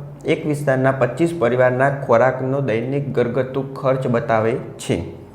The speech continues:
પરિવારના ખોરાક પરના દૈનિક ઘરગથ્થુ ખર્ચનો મધ્યક યોગ્ય રીતનો ઉપયોગ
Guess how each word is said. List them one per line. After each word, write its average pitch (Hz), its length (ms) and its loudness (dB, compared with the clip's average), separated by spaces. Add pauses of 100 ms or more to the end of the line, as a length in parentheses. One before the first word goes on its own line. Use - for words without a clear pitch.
(440)
પરિવારના 151 480 4
ખોરાક 143 480 2
પરના 131 220 2
દૈનિક 131 500 -2
ઘરગથ્થુ 139 520 0
ખર્ચનો 135 500 -2
મધ્યક 120 480 0
યોગ્ય 123 320 2
રીતનો 127 340 -2
ઉપયોગ 117 260 -4